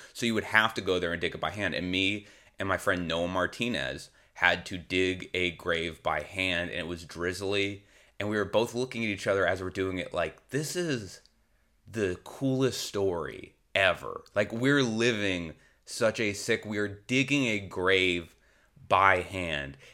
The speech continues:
And we're goofing around. We're throwing dirt clods at each other. The family's watching us. They're not pleased. But you know what?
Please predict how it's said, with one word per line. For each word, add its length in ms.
And 140
we're 160
goofing 440
around. 480
We're 120
throwing 400
dirt 280
clods 420
at 140
each 220
other. 280
The 80
family's 640
watching 560
us. 240
They're 240
not 300
pleased. 500
But 100
you 100
know 160
what? 440